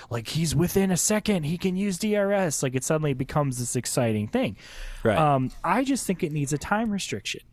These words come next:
Speaker 1: I just think that you can o-, you should only be able to use it so many times, you know,
Speaker 2: Yeah.
Speaker 1: um, before
Speaker 2: It's
Speaker 1: you
Speaker 2: like,
Speaker 1: can't use it.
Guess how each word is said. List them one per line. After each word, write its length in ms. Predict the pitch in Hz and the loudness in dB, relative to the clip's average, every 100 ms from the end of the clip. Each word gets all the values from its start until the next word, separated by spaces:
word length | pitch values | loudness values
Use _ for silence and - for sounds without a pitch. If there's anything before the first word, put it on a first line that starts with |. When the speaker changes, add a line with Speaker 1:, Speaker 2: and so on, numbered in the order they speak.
| - | -6
Speaker 1:
I 140 | 123 151 | -2 0
just 160 | 160 | 0
think 220 | 180 165 | -2 -2
that 140 | 156 135 | -2 0
you 120 | 139 | 0
can 160 | 147 135 | 0 0
o-, 200 | 131 131 | 2 2
you 100 | 135 | 2
should 180 | 156 | 2
only 260 | 139 156 170 | 2 2 2
be 180 | 165 160 | 2 2
able 140 | 151 | 2
to 60 | 135 | 0
use 300 | 123 131 123 | 0 0 0
it 140 | 117 | -2
so 320 | - - 127 123 | -2 0 2 2
many 240 | 120 117 | 0 -2
times, 560 | 110 87 90 - - - | -4 -8 -10 -8 -8 0
you 140 | 110 | 2
know, 280 | 104 90 82 - - - - - | 2 2 -2 -8 -14 -18 -8 0
Speaker 2:
Yeah. 180 | 120 107 | 2 2
Speaker 1:
um, 100 | 101 | 2
before 380 | 117 - 127 | 0 2 2
Speaker 2:
It's 40 | 117 | 2
Speaker 1:
you 40 | |
Speaker 2:
like, 100 | 120 | 0
Speaker 1:
can't 240 | - 117 107 | -2 -4 -2
use 200 | 104 | -4
it. 120 | 98 | -4